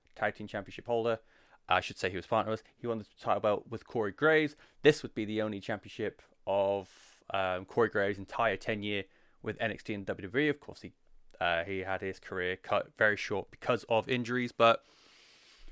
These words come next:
yeah, a quick turnaround for Neville. He's,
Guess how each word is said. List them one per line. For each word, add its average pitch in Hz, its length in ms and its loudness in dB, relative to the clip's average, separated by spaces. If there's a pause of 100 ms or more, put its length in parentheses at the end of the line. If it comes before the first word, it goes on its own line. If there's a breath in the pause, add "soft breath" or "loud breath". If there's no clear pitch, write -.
(720 soft breath)
yeah, 226 280 10 (180)
a 147 100 6 (540)
quick 285 240 8
turnaround 254 500 12
for 175 80 2
Neville. 120 480 4
He's, 139 500 0